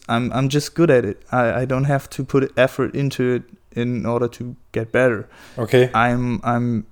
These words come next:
Speaker 1: musically, that's just the, that's just inside of me.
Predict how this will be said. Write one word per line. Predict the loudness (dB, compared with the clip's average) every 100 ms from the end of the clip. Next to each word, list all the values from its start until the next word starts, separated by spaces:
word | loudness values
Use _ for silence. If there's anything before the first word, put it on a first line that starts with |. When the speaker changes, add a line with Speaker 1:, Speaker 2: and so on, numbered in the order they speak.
| -8
Speaker 1:
musically, | -6 -4 0 0 0 -4 -2 -2 -2 -6 -16 -8
that's | -6 -4
just | -2 -2 -2 -6
the, | -2 -2
that's | -4 -4 -4 -4
just | -6 -6 -6
inside | -6 0 2
of | 2
me. | -2 -6